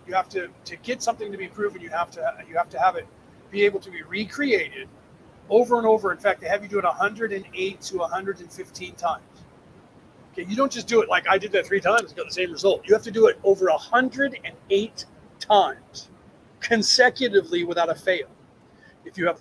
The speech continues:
one fail after one hundred and seven successful, uh, uh, uh, endeavors, it's back to the drawing board and you start over. That's why science takes so long, because they, they're so, they,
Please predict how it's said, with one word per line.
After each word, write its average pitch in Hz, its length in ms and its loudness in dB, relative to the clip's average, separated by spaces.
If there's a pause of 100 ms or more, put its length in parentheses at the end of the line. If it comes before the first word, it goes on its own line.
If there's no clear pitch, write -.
one 226 240 4
fail 185 520 4
after 170 260 -4
one 190 220 -4
hundred 226 280 -2
and 185 120 0
seven 214 460 2
successful, 214 1000 2
uh, 202 40 0
uh, 175 420 -2 (180)
uh, 185 60 -6 (760)
endeavors, 214 600 2 (680)
it's - 120 -14
back 196 220 6
to 190 80 -2
the 185 80 -4
drawing 185 280 -2
board 170 200 -8
and 156 100 -14
you - 20 -12
start 160 180 -8
over. 147 100 -14 (640)
That's 180 180 -4
why 226 120 4
science 202 360 -2
takes 185 220 -10
so 175 160 -6
long, 170 300 -8 (200)
because 160 160 -20
they, 160 260 -14
they're 156 200 -12
so, 175 420 -4
they, 180 140 -6